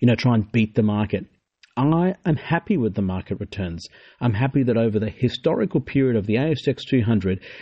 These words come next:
it's consistently returned the best out of all the asset classes, about nine or nine and a half percent, or if not more, over the last fifty years. So I'm reasonably happy with that. I don't want to beat that, because any factored stock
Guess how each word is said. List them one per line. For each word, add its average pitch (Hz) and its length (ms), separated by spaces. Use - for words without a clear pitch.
it's 135 220
consistently 180 720
returned 120 560
the 120 200
best 107 580
out 117 100
of 107 160
all 139 240
the 120 140
asset 107 300
classes, 95 500
about 185 240
nine 127 360
or 123 80
nine 113 200
and 113 80
a 98 100
half 101 220
percent, 101 320
or 110 60
if - 120
not 104 220
more, 113 300
over 95 120
the 98 80
last 95 300
fifty 92 240
years. 90 320
So 156 120
I'm 151 100
reasonably 185 640
happy 120 320
with 98 200
that. 92 180
I 127 40
don't 156 120
want 180 100
to 127 80
beat 110 240
that, 104 160
because 139 440
any 196 280
factored 160 680
stock - 460